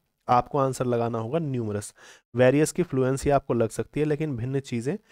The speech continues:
अ, के सेंस में लगता है। इंसानों के सेंस में generally हमें न्यूमरस लगाना चाहिए, कई, कई इंसानों, कई, अ, तरह के कलेक्टर्स जब उसे मिलते हैं, है ना। तो न्यूमरस कलेक्टर्स उसे मिलते हैं और इसी तरह से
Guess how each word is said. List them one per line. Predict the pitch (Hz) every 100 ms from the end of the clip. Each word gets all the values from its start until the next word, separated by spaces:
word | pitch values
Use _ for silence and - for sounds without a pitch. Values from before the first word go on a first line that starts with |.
| - _ _ -
अ, | 113 113
के | -
सेंस | 127 123 120
में | 123
लगता | 113 - 120
है। | 147
इंसानों | 135 127 127
के | 135
सेंस | 131 131 131
में | 147
generally | 127 120 120
हमें | 117 131
न्यूमरस | 151 127 117 117
लगाना | 104 104 101
चाहिए, | 104 - 120 -
कई, | - 113 107 _ -
कई | 127 123
इंसानों, | 113 104 104 101 _
कई, | - 127 127 131 _ -
अ, | 117 113
तरह | 120 107
के | 131
कलेक्टर्स | - 113 - 120
जब | - 107
उसे | 107
मिलते | 104 101 -
हैं, | 101 107
है | - 175
ना। | 240 _ - - _ _ _ _ -
तो | 202 - _ - - _ _ _ -
न्यूमरस | 143 165 185 185
कलेक्टर्स | 170 170 - 175
उसे | 180 180
मिलते | 180 175 180
हैं | 196 - _ _ -
और | 147 156 165 160 -
इसी | 175 226
तरह | 214 139 117
से | - 180